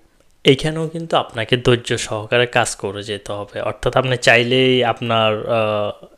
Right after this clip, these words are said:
সাপ্লাই চেইন নলেজ আছে, আপনি কালকেই জব পাই যাবেন বা, আহ, কাজ পেয়ে যাবেন এমন না। অন্যান্য জবগুলোতে যেমন আপনি কাজ জানলেও আপনি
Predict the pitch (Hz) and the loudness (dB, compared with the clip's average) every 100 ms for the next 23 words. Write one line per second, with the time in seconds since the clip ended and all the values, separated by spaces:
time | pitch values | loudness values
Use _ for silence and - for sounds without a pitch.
0 | - 127 - 131 - 139 131 120 139 170 | -6 -4 -2 -4 -2 -4 0 0 2 2
1 | 175 - 131 127 113 120 110 - 117 107 | 2 4 2 0 0 2 2 2 0 2
2 | 104 - 107 104 104 104 104 107 107 104 | 0 -2 -2 0 -2 -2 -6 -4 -4 -4
3 | 107 - - - _ - 123 110 104 104 | -6 -18 -20 -20 _ -16 -6 -2 0 0
4 | - 127 117 - 110 104 104 101 98 98 | 4 4 4 2 2 4 2 2 0 -2
5 | 98 95 90 - _ - - 143 135 131 | -6 -6 -8 -10 _ -18 -2 2 4 4
6 | 139 135 127 110 131 123 123 120 117 117 | 4 4 4 4 4 6 6 6 4 6
7 | 117 - 117 113 110 123 117 117 110 113 | 0 0 -2 -2 0 2 2 4 2 2
8 | 113 113 113 - 113 | 2 4 2 0 -6